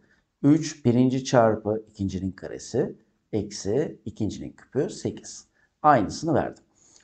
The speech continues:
O zaman bizim f x fonksiyonumuz x eksi ikinin neymiş? Küpüymüş. X yerine küp kök yedi artı iki yazarsak küp kök yedi artı iki bunlar gitti. Cevabımız yedi çıkar.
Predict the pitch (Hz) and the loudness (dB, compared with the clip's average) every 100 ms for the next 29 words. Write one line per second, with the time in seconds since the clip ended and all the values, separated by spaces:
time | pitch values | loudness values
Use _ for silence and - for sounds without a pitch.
0 | - - 143 165 160 139 147 107 120 135 | -6 2 6 8 6 4 2 0 0 0
1 | 139 - 101 95 - 92 67 65 65 120 | -2 -6 -4 -4 -4 -8 -10 -10 -6 -4
2 | 147 - - 120 - 92 82 - 90 - | -4 -6 -6 -6 -4 -8 -8 -10 -10 -4
3 | 98 90 87 73 156 - - - 98 - | -2 -2 -4 -4 -6 -8 -12 -6 -6 -6
4 | 139 - _ _ _ _ 123 120 135 123 | -8 -10 _ _ _ _ -8 -2 2 2
5 | 120 - - - 123 - 104 110 117 98 | 0 -6 -6 0 0 -2 -4 2 4 2
6 | 92 90 - 95 85 82 73 104 117 _ | -2 -12 -8 -6 -4 -6 -6 -8 -8 _
7 | _ - 90 - 90 85 76 67 - - | _ -6 -6 -6 -6 -4 -6 -8 -16 -14
8 | - 104 87 76 - 80 _ _ 117 151 | -8 -4 -4 -6 -10 -18 _ _ 4 4
9 | 151 - _ _ - 117 101 82 76 71 | 2 -12 _ _ 2 4 4 0 -12 -18
10 | - 98 104 95 95 101 - _ _ - | -6 -2 0 0 -2 -4 -10 _ _ -16
11 | - - - | -10 -12 -12